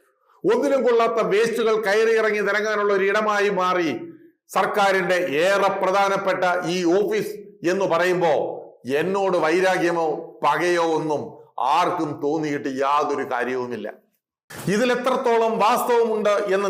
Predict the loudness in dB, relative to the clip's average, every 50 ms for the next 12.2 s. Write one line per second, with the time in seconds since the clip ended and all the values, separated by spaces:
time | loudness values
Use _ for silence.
0 | -2 -2 -2 0 0 0 0 0 0 -2 -2 -4 -4 -2 -2 0 0 0 0 0
1 | -2 -2 -2 0 0 0 -2 -2 -2 -2 -4 -6 -12 -18 -20 -20 _ _ -12 -4
2 | -4 -4 -2 -2 -2 -2 0 0 0 0 0 0 0 0 0 0 0 0 0 0
3 | 0 0 0 0 -2 -2 -4 -10 -14 -18 -20 -20 -20 _ _ -10 -4 -2 0 2
4 | 2 2 2 0 -2 -6 -6 -2 0 0 2 2 0 0 -2 -2 -2 -2 0 0
5 | 2 0 0 0 -2 -2 0 0 2 2 2 0 2 0 0 -2 -2 -4 -6 -6
6 | -6 -4 -2 0 2 2 2 2 0 0 0 0 0 -2 -2 0 0 -2 0 0
7 | 0 0 0 0 -2 -2 -2 -4 -4 -2 -2 -2 -4 -4 -8 -12 -18 -20 _ _
8 | _ _ -4 -2 0 0 0 0 0 0 0 0 0 0 -2 -2 -2 -4 -6 -6
9 | -8 -6 -4 -4 -2 -2 -2 -2 -2 -4 -4 -6 -6 -6 -4 -2 -2 -2 -2 -2
10 | -2 -2 0 0 0 0 0 -2 -4 -8 -14 -12 -8 -4 -4 -2 -2 -2 -2 0
11 | 0 2 2 0 0 -2 -4 -8 -12 -16 -20 -20 _ _ -6 -4 -2 -2 -2 -4
12 | -2 -2 -2